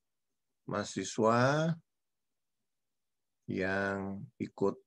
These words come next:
kuliah P S M D B. Hari ini, Senin dua puluh sembilan Maret, bagian pertama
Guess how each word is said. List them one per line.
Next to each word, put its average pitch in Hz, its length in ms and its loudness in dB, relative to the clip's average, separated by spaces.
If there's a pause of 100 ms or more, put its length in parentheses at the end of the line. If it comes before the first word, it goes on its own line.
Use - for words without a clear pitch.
(120)
kuliah 98 640 0 (400)
P 95 240 0
S 90 320 -2
M 92 320 -4
D 92 80 0
B. 113 400 4 (1900)
Hari 87 400 -2
ini, 151 560 4
Senin 110 560 2
dua 98 160 4
puluh 104 240 0
sembilan 92 480 4
Maret, 101 400 6 (1040)
bagian 92 640 0
pertama 143 720 4